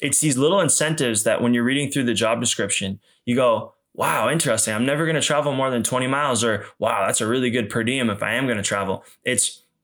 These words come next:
figuring out what you can do. And the way to do this is find the bigger cities near you,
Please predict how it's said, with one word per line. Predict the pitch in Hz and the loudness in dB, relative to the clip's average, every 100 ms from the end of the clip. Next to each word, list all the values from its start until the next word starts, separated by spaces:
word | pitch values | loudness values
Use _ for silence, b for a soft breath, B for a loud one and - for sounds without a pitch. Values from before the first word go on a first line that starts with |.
| _ | _
figuring | 151 156 175 156 | -2 0 0 2
out | 139 113 | 2 0
what | 117 - | 0 0
you | |
can | 120 117 | 0 2
do. | 131 139 | 2 2
And | 117 104 - | 2 -2 -2
the | 123 | 0
way | 139 | 2
to | 165 | 2
do | 120 147 | 2 0
this | 131 107 117 | 2 0 0
is | 107 - B B B _ _ - | -2 -4 B B B _ _ -6
find | - 143 156 185 | -2 0 2 0
the | |
bigger | 135 135 143 | 0 0 2
cities | 131 131 123 143 120 | 0 2 2 0 0
near | 117 127 | 0 0
you, | 143 175 214 | 0 -2 -4